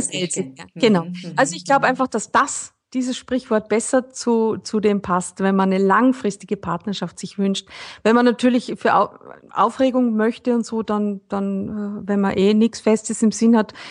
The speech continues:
Speaker 1: ist es was anderes.
Speaker 2: Okay, dann sollte auch der Partner aber das auch wollen, sonst wär's ungerecht.
Speaker 1: Klar, logisch, ja.
Speaker 2: Ja, so.
Speaker 1: Mhm.
Speaker 2: Mhm, mhm, mhm. Okay. <laughs> Tanja, jetzt weiß ich ja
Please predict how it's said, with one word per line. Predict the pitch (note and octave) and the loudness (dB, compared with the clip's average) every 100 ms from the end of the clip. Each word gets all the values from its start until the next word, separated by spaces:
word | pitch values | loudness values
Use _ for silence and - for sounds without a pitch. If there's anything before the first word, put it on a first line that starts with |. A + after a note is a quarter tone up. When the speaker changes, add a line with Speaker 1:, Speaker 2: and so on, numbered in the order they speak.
| - | -8
Speaker 1:
ist | - - | -4 -2
es | G#3+ | 0
was | G3 - | 0 0
anderes. | F#3 F#3+ F#3 - _ _ _ _ _ _ _ _ _ - | 2 2 0 -6 _ _ _ _ _ _ _ _ _ -12
Speaker 2:
Okay, | F3+ F3 F3+ | -8 -4 -2
dann | F#3+ F3+ | 2 2
sollte | F3+ F3+ - | 2 2 -2
auch | - | -4
der | F3+ | -6
Partner | - D#3+ F3 G3+ | -4 -8 -8 -8
aber | F3 - - - | -8 -10 -12 -10
das | F3+ F3+ | -8 -6
auch | F#3+ A3+ - - | -6 -6 -8 -6
wollen, | D#3 D3 C#3 C3+ _ _ | -4 -4 -8 -14 _ _
sonst | - E3+ - | -10 -8 -4
wär's | D#3 | -6
ungerecht. | - F3 D#3 C3+ - - _ _ | -4 -6 -6 -10 -14 -20 _ _
Speaker 1:
Klar, | - A3 F#3+ - - _ - | 2 2 2 -2 -20 _ 2
logisch, | G3+ F3 E3 - _ | 2 2 -2 -10 _
ja. | F3+ | -2
Speaker 2:
Ja, | F3 - - _ _ | -2 -4 -16 _ _
so. | - D3 C3 - _ _ - | -12 -12 -12 -20 _ _ 0
Speaker 1:
Mhm. | A3+ A3 C#4 | 4 4 2
Speaker 2:
Mhm, | F3 D#3 D#3+ F3+ F3+ | 0 -6 -6 -6 -6
mhm, | D3+ D3+ F3+ - | -4 -4 -6 -8
mhm. | F3+ D3+ D#3 - - - - - - - - | -8 -8 -8 -10 -16 -20 -20 -20 -20 -20 -6
Okay. | F#3+ F#3 - A#3 G3 C3+ C3+ - _ - | -2 -2 0 4 4 2 -4 -12 _ -2
<laughs> | F3 E3 D3+ C#3+ A#2 A#2 C3 - _ - | 0 0 0 0 -2 -6 -12 -18 _ -4
Tanja, | F#3 D#3+ D3+ C3+ - - - - - - - - - | 0 0 0 0 -2 -4 -8 -14 -14 -12 -12 -14 -2
jetzt | E3+ F3 F3 - | 4 4 4 -2
weiß | F#3 B3 A3 - | -2 0 -2 -6
ich | D3+ - - | -10 -8 -8
ja | C#3+ D3 | -8 -6